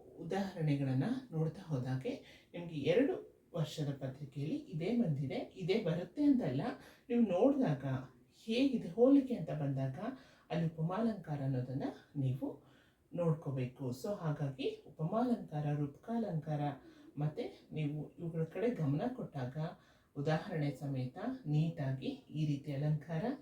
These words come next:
ಲಕ್ಷಣ, ಸಮನ್ವಯಗೊಳಿಸಿದ್ರೆ ನಿಮ್ಗೆ ಮೂರು ಮಾರ್ಕ್ಸ್ ಪಾಕೆಟಲ್ಲಿ ಬಂದು ಬೀಳುತ್ತೆ. ಓಕೆನಾ? ಸರಿ, ಹಾಗಾದ್ರೆ ಇನ್ನೊಂದು ಉದಾಹರಣೆನ ನೋಡೋಣ. ಎರಡನೇ ಉದಾಹರಣೆ, "ಮಗುವಿನ ಮುಖ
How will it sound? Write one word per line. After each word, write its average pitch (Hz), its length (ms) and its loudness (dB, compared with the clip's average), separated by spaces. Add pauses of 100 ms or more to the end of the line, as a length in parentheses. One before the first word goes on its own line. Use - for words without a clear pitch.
ಲಕ್ಷಣ, 160 420 -6 (200)
ಸಮನ್ವಯಗೊಳಿಸಿದ್ರೆ 151 1000 0 (420)
ನಿಮ್ಗೆ 156 240 2
ಮೂರು 196 300 4
ಮಾರ್ಕ್ಸ್ 160 640 0 (200)
ಪಾಕೆಟಲ್ಲಿ 139 480 -4
ಬಂದು 226 220 2
ಬೀಳುತ್ತೆ. 143 400 0 (420)
ಓಕೆನಾ? 185 540 -4 (240)
ಸರಿ, 370 140 0
ಹಾಗಾದ್ರೆ 180 260 2
ಇನ್ನೊಂದು 226 360 4
ಉದಾಹರಣೆನ 131 500 -2 (100)
ನೋಡೋಣ. 160 320 0 (840)
ಎರಡನೇ 233 400 2
ಉದಾಹರಣೆ, 175 720 -2
"ಮಗುವಿನ 220 580 0
ಮುಖ 233 280 0